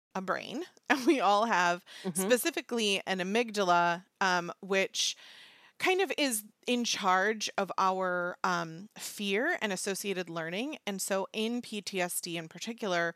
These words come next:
Speaker 1: you're gonna have an increased responsiveness to tr-, traumatic and emotional feelings or events. And, um, I remember in training, my trainer used their fist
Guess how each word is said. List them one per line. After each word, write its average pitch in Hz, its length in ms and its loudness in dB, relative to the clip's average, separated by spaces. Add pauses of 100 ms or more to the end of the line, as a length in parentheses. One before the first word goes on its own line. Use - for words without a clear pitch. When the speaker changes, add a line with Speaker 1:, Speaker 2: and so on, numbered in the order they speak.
(320)
Speaker 1:
you're 208 120 -6
gonna 240 180 2
have 180 460 2
an 185 180 -6
increased 196 720 -6
responsiveness 175 1000 -4
to - 140 -8
tr-, 170 240 -8 (140)
traumatic 165 580 0
and 170 80 -8
emotional 160 440 -6
feelings 151 380 -8
or 117 120 -8
events. - 480 -6 (400)
And, 196 440 2 (120)
um, 185 460 0 (360)
I 208 100 4
remember 214 360 0
in 202 180 -4
training, 170 760 -2 (100)
my 170 640 0 (100)
trainer 220 380 0
used 185 460 -4
their 165 420 -2 (100)
fist - 840 -4